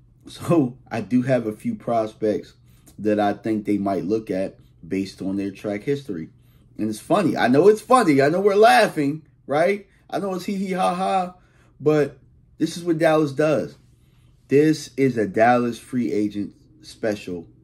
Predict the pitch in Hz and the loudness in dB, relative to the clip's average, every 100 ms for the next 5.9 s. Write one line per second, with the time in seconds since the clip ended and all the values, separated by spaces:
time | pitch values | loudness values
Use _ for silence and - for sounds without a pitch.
0 | _ _ 98 104 95 104 101 95 87 98 | _ _ -4 -2 -2 -2 -4 -6 -8 -8
1 | 95 87 98 95 92 87 - 101 92 78 | -8 -6 -6 -4 -6 -8 -8 -8 -6 -10
2 | - - 85 92 98 95 82 65 - - | -14 -18 -10 -6 -4 -4 -8 -12 -20 -20
3 | - _ _ - - _ _ - 127 123 | -20 _ _ -20 -20 _ _ -10 -4 -4
4 | 127 117 120 113 113 113 110 123 113 85 | -4 -6 -6 -4 -6 -6 -10 -4 -4 -6
5 | 76 - - - - 82 92 101 | -12 -16 -20 -20 -16 -12 -8 -10